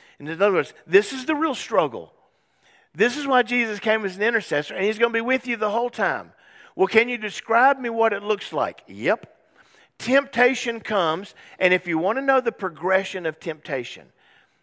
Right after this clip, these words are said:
temptation comes from our own desires. Okay, so I have something that I really desire,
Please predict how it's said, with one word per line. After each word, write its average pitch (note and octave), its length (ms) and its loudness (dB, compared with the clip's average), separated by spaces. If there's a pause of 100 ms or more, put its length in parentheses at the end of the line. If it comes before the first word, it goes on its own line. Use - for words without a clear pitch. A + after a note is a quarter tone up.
(600)
temptation C4 640 2
comes F#3+ 560 -2 (440)
from G#3 360 0
our F#3 220 4
own A#3 340 4
desires. D#3 800 2
Okay, C#3+ 320 -6
so C#3 160 -8
I B2 40 -2
have A2 180 -6
something F#3+ 460 -8
that D3+ 140 -2
I C3+ 40 -2
really C#3 340 -2
desire, A2+ 560 -6